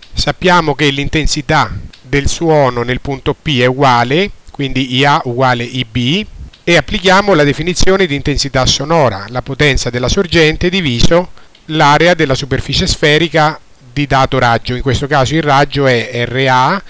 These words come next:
il raggio della prima superficie sferica,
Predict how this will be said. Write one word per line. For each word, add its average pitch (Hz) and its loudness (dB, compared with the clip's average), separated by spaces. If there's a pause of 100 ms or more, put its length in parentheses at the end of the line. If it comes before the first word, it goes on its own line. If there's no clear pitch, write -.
(960)
il 127 -2
raggio 127 2
della 123 -2
prima 127 -2
superficie 120 -6
sferica, 165 0